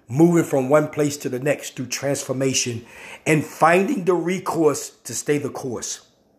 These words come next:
So this week, we're gonna be talking about entrepreneurship, living your dream, starting that business,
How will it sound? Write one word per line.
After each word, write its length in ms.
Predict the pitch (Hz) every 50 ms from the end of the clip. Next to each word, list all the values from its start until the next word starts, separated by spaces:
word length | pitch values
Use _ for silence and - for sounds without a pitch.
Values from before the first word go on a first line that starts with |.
| _ -
So 220 | - - 143 131
this 260 | - 175 202 - -
week, 220 | 185 196 175 - 131
we're 100 | 151 147
gonna 200 | 156 151 147 139
be 120 | 147 143
talking 380 | - - - - - 147 139 139
about 480 | 135 135 135 131 117 - - - _ _ _ _ _ _ _ _ _ _ _ _ _ _ - - - -
entrepreneurship, 920 | 151 180 185 - 190 - 151 156 151 160 160 147 117 - - - 110 - - - _ _ _ _ _ _ _ _ _ _ _ _ _ -
living 380 | - 120 139 170 170 175 180 175
your 160 | 160 165 160
dream, 560 | 143 - 135 147 160 156 147 127 104 85 73 - _ _ _ _ -
starting 580 | - - - - - 151 160 160 160 160 151
that 280 | 156 156 139 - - -
business, 640 | 151 160 151 156 - 120 110 85 - - - -